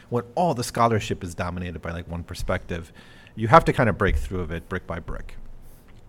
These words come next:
And so Du Bois is saying, "Well, there's other stuff going on. There were other policies passed, and Reconstruction wasn't as bad as, as maybe you said, but it's there." He can't just say it's not there, because that would be denying, like, the evidence presented in the, in the literature.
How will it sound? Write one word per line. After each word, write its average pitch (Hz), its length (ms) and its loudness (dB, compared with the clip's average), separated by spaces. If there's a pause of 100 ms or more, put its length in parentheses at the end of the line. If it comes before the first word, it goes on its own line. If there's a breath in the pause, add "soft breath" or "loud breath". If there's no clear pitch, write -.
(280)
And 95 180 -4
so - 120 -6
Du 110 80 -4
Bois 110 120 4
is 98 160 0
saying, 101 160 0
"Well, 165 180 8
there's 135 240 2
other 123 200 4
stuff - 280 0
going 90 280 -2
on. 85 320 0
There 90 80 0
were - 120 -6
other 87 400 -2 (520 loud breath)
policies 226 440 8
passed, 160 260 8
and 123 280 2
Reconstruction 110 720 2
wasn't 90 240 -2
as 80 100 -8
bad 165 600 6
as, 117 760 -2
as 104 180 -8
maybe 98 240 -4
you 87 80 -6
said, 110 240 0
but 104 120 4
it's 98 140 -4
there." 90 480 -8
He 120 60 -6
can't 131 300 0
just - 200 -6
say 92 160 -2
it's - 280 -12
not 85 380 -8
there, 64 320 -12
because 92 240 -10
that 87 120 -6
would 82 140 -12
be 85 260 -10 (380 loud breath)
denying, 87 460 -2
like, 82 220 -10
the - 140 -10
evidence 82 380 -8
presented 85 500 -8
in 82 180 -6
the, 82 120 -8
in 85 140 -6
the 82 80 -6
literature. 90 560 -2